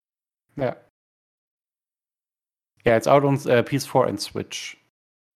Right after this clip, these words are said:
Uh, next week, we will have the release of Clash Artifacts of Chaos. It's the third game in the Clash series from Ace Team. Uh, for the first time, you can actually change from the first person and third person perspective.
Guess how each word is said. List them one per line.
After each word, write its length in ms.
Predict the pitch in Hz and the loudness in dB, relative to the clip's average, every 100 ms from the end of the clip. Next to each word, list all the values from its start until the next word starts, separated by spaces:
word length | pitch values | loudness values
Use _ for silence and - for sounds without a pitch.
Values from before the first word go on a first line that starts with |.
| _ _ _ _ _ _ _ _ _ _ - | _ _ _ _ _ _ _ _ _ _ 0
Uh, 180 | 117 110 | 4 4
next 260 | 143 - | 2 2
week, 220 | 160 156 135 | 2 2 2
we 60 | |
will 140 | 117 120 | 2 2
have 160 | 120 | 0
the 80 | 117 | 0
release 420 | 113 110 110 107 | 0 0 -2 0
of 180 | 113 - | -2 -4
Clash 380 | - 123 139 - | 0 2 2 -2
Artifacts 500 | - 123 - 123 - | 0 0 0 -4 -2
of 140 | 107 - | -8 -2
Chaos. 520 | 120 147 220 - - | 2 4 2 -2 -6
It's 220 | - - | -8 -6
the 80 | 107 | -2
third 300 | - 127 131 | 4 4 4
game 200 | 147 156 | 2 4
in 80 | 151 | 4
the 280 | 147 143 - | 2 0 0
Clash 380 | - 147 - - | 0 0 -2 -4
series 440 | 160 160 190 208 | 0 2 0 -2
from 380 | - - 147 147 | -4 0 2 2
Ace 220 | - 156 | 2 -2
Team. 380 | - 170 190 214 _ _ - | -2 -2 -2 -6 _ _ -2
Uh, 80 | 120 | 0
for 140 | 127 | 0
the 60 | 113 | 2
first 260 | 131 - | 2 4
time, 100 | 135 | 2
you 60 | 120 | 4
can 260 | - 113 110 | 4 4 4
actually 380 | 117 - 113 110 | 0 2 2 4
change 320 | - 117 117 | 4 4 2
from 200 | 123 110 | 0 0
the 80 | 107 | 0
first 320 | 120 117 - | 2 0 4
person 320 | 120 113 117 | 2 4 0
and 120 | 104 | -2
third 260 | - 131 139 | 2 0 2
person 260 | 160 156 - | 0 0 -4
perspective. 680 | 139 - 135 - 135 - | -6 -2 -4 -2 -4 -6